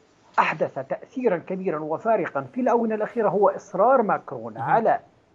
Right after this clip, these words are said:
Speaker 1: تمرير قانون التقاعد الذي ترفضه أكبر شريحة ممكنة واسعة، أو شريحة واسعة جدا من العمال من الطبقة العاملة في فرنسا. فقط يؤيد ماكرون في هذا الإجراء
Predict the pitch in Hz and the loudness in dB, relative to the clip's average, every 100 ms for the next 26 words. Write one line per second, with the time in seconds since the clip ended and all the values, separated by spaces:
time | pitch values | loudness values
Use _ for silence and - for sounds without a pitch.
0 | _ _ _ _ - 175 156 160 233 277 | _ _ _ _ -2 -2 -2 -4 -2 0
1 | 254 - 165 151 170 226 247 240 247 247 | -2 2 2 2 -4 -4 -6 -2 -2 2
2 | 165 107 107 _ _ _ - 262 240 170 | 2 2 -8 _ _ _ 0 2 2 -2
3 | 170 180 180 - 220 151 190 - - - | -4 -4 -6 -4 -6 -4 -4 -2 -4 -4
4 | 175 233 - 180 233 226 - 147 208 262 | -2 -2 0 0 0 0 -2 -2 0 -2
5 | - 208 185 185 247 - 175 220 190 254 | -4 -6 -2 2 2 0 -6 -4 0 0
6 | 247 180 220 254 190 175 220 196 190 220 | 0 0 2 2 2 -2 -2 -4 -4 -4
7 | 185 196 208 208 202 - _ - 190 196 | -6 -4 -2 0 -2 -10 _ -2 -2 2
8 | 202 190 165 190 185 175 - _ _ - | 0 2 0 0 -2 -4 -6 _ _ -12
9 | 226 190 180 131 117 - _ _ _ _ | -4 0 0 -2 -14 -18 _ _ _ _
10 | _ _ _ - 233 240 233 196 175 226 | _ _ _ 0 0 0 -4 -4 -4 0
11 | 233 165 185 - 226 233 190 175 135 214 | 0 0 -2 0 2 2 -2 -8 0 2
12 | 156 160 147 170 139 180 202 | 2 -2 -4 -6 -4 0 0